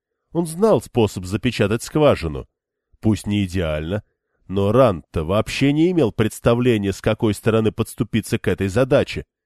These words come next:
Судьба всего мира могла зависеть от воспоминаний погибшего безумца.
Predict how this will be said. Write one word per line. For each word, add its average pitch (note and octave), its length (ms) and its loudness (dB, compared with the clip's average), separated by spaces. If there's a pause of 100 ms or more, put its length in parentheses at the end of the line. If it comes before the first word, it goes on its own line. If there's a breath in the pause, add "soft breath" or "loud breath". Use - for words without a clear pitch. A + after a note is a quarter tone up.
(680)
Судьба C#3 520 4
всего D3 320 2
мира D#3 320 4
могла A2 340 2
зависеть A#2 580 2
от A2 140 4
воспоминаний B2 800 2
погибшего B2 760 2
безумца. A#2 720 0